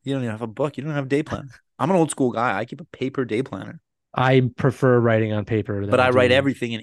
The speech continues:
Speaker 1: ink in there. I hate writing with pencils.
Speaker 2: Oh, see, I use the little golf pencils.
Speaker 1: I hate pencils. I
Speaker 2: Uh, the
Speaker 1: hate
Speaker 2: little golf pencils, the ones that are, like, the, they're, like,
Speaker 1: I know
Speaker 2: very
Speaker 1: what a golf
Speaker 2: slim and then they're
Speaker 1: pencil
Speaker 2: flat.
Speaker 1: is. Yeah.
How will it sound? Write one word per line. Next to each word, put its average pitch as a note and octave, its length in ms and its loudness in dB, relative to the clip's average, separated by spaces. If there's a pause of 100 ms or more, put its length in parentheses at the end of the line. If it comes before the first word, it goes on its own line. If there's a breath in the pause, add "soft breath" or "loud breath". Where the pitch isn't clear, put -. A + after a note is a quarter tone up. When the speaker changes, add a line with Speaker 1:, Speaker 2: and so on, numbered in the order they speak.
Speaker 1:
ink A2+ 260 -8
in G2+ 120 -10
there. G2 240 -10 (120)
I F2+ 100 -8
hate A2+ 160 -2
writing G2+ 240 -4
with F#2+ 80 -16
pencils. - 540 -18
Speaker 2:
Oh, A2+ 100 -4
see, B2+ 220 0
I A#2 60 2
use F#3 200 2
the G#3 100 2
little D3 160 0
golf G#2+ 300 -8
pencils. - 500 -14 (580 soft breath)
Speaker 1:
I G2 140 -16
hate F#2 220 -18
pencils. - 480 -20 (360)
I A2 200 -10
Speaker 2:
Uh, - 20 -8
the G2+ 100 -6
Speaker 1:
hate A2+ 100 -4
Speaker 2:
little D#3+ 180 6
golf D3 260 2
pencils, A2 320 0
the B2 80 0
ones B2+ 220 2
that B2+ 100 4
are, B2 60 4
like, A2+ 160 0 (160)
the, A2+ 260 -2 (180)
they're, A#2 120 -4
like, G#2+ 180 -4
Speaker 1:
I F3 160 -4
know A3+ 60 -6
Speaker 2:
very B2 140 4
Speaker 1:
what B2+ 120 6
a B2 40 6
golf A2+ 100 -4
Speaker 2:
slim B2+ 240 2
and B2+ 80 2
then A#2+ 80 2
they're A#2 100 2
Speaker 1:
pencil - 180 -12
Speaker 2:
flat. C#3 200 0
Speaker 1:
is. - 40 -20 (360)
Yeah. G#2 180 -12